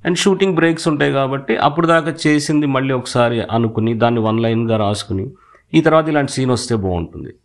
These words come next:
ఓకే డన్, అలా అనుకుంటూ చేసుకుంటూ వెళ్ళినవే. అందుకే మీకు హిట్ రాలేదు అనుకుంటున్నారు కదా, that's okay, వస్తుంది. నాకు టూ థౌజండ్ ఫోర్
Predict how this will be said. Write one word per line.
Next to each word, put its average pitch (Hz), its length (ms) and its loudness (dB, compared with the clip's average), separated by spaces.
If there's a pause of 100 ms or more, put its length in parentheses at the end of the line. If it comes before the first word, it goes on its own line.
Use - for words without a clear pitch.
(100)
ఓకే 107 420 -2
డన్, 92 240 -2 (760)
అలా 139 280 4
అనుకుంటూ 170 560 0 (840)
చేసుకుంటూ 139 420 -2
వెళ్ళినవే. 104 320 -2 (720)
అందుకే 113 300 2
మీకు 139 200 0
హిట్ 101 200 -4
రాలేదు 117 260 2
అనుకుంటున్నారు 95 520 -2
కదా, 123 340 -6 (680)
that's - 180 -10
okay, 98 300 -6 (420)
వస్తుంది. - 420 -6 (600)
నాకు 127 420 0 (500)
టూ 123 60 -4
థౌజండ్ 117 800 -2 (880)
ఫోర్ 117 380 0